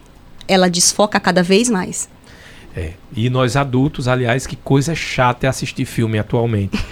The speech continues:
Speaker 2: <laughs> Porque você passa quarenta minutos escolhendo um. Como era bom quando a gente ia pra locadora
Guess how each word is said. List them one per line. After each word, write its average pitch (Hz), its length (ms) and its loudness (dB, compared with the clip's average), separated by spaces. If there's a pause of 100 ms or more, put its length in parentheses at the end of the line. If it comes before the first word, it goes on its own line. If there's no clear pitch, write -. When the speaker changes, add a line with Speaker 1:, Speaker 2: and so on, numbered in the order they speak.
Speaker 2:
<laughs> 196 260 0
Porque - 260 4
você 156 240 2
passa 131 340 2
quarenta 151 560 2
minutos 147 340 -2
escolhendo 151 580 2
um. 139 80 -2
Como 151 200 2
era 226 120 4
bom 190 240 2
quando 262 160 4
a - 20 6
gente 294 200 4
ia 147 40 2
pra 151 140 4
locadora 131 520 4